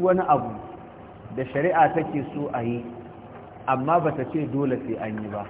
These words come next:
Wanda idan mutum ya yi, za a ba shi lada, in bai ba kuma ba za a, ba za a rubuta mai alhaki ba. Kamar me?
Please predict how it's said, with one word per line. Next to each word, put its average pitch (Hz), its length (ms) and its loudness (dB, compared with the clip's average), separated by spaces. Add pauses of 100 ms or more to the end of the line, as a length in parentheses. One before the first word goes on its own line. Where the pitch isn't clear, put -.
(520)
Wanda 180 300 4
idan 151 400 2
mutum 180 400 -2
ya 165 80 0
yi, 170 140 2
za 170 220 8
a 151 60 6
ba 139 180 6
shi 139 140 -4
lada, 127 380 2
in 175 80 -2
bai 156 140 0
ba 139 100 -2
kuma 156 200 -2
ba 143 140 -2
za 139 140 4
a, 135 120 2
ba 123 220 -2
za 147 180 8
a 147 40 4
rubuta 127 360 0
mai 127 140 -2
alhaki 104 520 -6
ba. 101 120 -6 (140)
Kamar 151 300 2
me? 127 160 -2